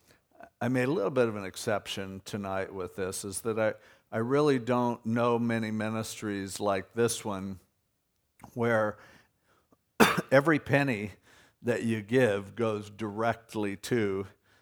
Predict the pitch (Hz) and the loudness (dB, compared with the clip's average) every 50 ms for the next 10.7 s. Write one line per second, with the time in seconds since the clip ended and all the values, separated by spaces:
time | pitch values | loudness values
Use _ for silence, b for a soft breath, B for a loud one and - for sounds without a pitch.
0 | b b b - 113 104 - - 120 120 110 90 76 67 65 65 - - - 110 | b b b -8 -8 -6 -4 0 2 4 4 4 2 -2 -4 -8 -10 -10 -6 -4
1 | 110 110 110 110 104 98 104 92 - - - - 110 123 131 127 131 135 127 113 | -2 -2 -2 -2 -4 -6 -8 -8 -8 -6 -4 0 2 2 2 2 2 0 2 4
2 | 139 131 120 117 117 117 113 113 107 107 104 101 101 98 98 101 95 104 104 101 | 4 4 6 6 6 6 4 2 0 -2 -2 0 0 0 -2 -4 -6 -6 -4 -2
3 | 98 98 95 95 95 - b b b b b b b 117 113 110 113 117 123 127 | -2 0 -2 -2 -4 -6 b b b b b b b -4 -2 2 4 6 6 6
4 | 127 - - - 120 117 104 - - 117 117 113 113 113 110 107 107 101 101 98 | 6 4 0 -2 -2 -2 -2 -2 -4 -2 -2 0 0 -2 -2 -2 -2 -4 -4 -4
5 | 107 107 104 - - 123 113 107 104 98 - - - - - - 127 131 131 123 | -6 -6 -6 -4 -2 0 0 0 0 -2 -4 -8 -8 -6 -2 0 2 4 4 6
6 | 123 123 120 120 123 117 - - 110 107 - - - - - b b b b b | 6 6 6 4 4 2 0 -2 -4 -4 -4 -6 -8 -10 -12 b b b b b
7 | b - 113 131 135 143 139 131 123 117 113 110 110 113 110 - 113 123 135 135 | b -4 0 0 2 4 4 4 4 4 2 0 -2 -2 -2 0 2 4 4 4
8 | 135 120 127 123 120 123 123 117 - 127 113 107 107 113 117 117 120 113 - - | 2 2 4 4 4 4 2 0 0 -2 -2 0 0 0 0 2 0 -2 -2 -4
9 | 107 107 - - 123 123 117 - 127 123 123 120 113 117 120 131 151 156 123 110 | -4 -4 -4 -4 -4 -4 -2 -2 -2 -2 -2 -2 0 0 0 0 0 -2 -4 -6
10 | - - 107 98 104 117 127 120 101 95 98 98 98 - | -6 -4 -2 0 0 0 0 -2 -4 -6 -6 -8 -10 -12